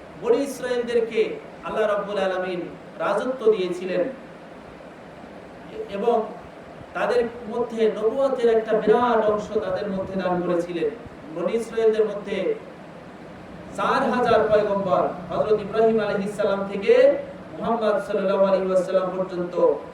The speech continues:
চার হাজার আম্বিয়া আলাইহিমুস সালাম পাঠিয়েছেন আল্লাহ তাআলা বনি ইসরাইলদের মধ্যে। এবং তারা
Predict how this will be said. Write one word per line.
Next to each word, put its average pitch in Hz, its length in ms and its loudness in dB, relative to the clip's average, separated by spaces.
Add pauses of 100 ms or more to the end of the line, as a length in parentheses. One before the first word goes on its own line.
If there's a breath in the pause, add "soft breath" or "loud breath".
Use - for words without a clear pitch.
চার 220 360 0
হাজার 190 340 2
আম্বিয়া 180 320 0
আলাইহিমুস 185 580 2
সালাম - 380 -4
পাঠিয়েছেন 170 480 -4
আল্লাহ 165 240 -2
তাআলা 165 320 0 (240)
বনি 165 140 -4
ইসরাইলদের 165 540 -6
মধ্যে। 143 400 -6 (1200)
এবং 262 320 4 (540)
তারা 214 440 0